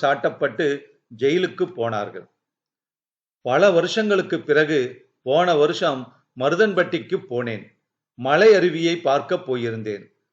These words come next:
அங்கே அருவி இல்லை. பாசி படிந்த சிறிய குளம் ஒன்று இருந்தது. அதற்கு பார்வதி குளம் என்று பெயர் வழங்குகிறதாம். கல்யாணமாகாத பெண்கள் யாரும் அங்கே வருவதில்லையாம்.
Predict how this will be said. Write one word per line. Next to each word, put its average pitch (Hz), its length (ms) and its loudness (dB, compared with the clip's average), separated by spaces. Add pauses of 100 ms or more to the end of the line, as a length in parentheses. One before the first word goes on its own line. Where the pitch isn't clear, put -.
(100)
அங்கே 131 640 0
அருவி 139 360 -2
இல்லை. 113 460 -6 (400)
பாசி 190 420 -2
படிந்த 170 520 2
சிறிய 175 480 -2
குளம் 180 320 0
ஒன்று 156 280 -4
இருந்தது. 107 600 -8 (380)
அதற்கு 151 760 0
பார்வதி 190 520 2
குளம் 151 320 -2
என்று 139 320 -6
பெயர் 143 320 2
வழங்குகிறதாம். 113 800 -4 (640)
கல்யாணமாகாத 175 920 2
பெண்கள் 143 360 -2
யாரும் 135 600 0
அங்கே 127 300 -2
வருவதில்லையாம். 113 840 -2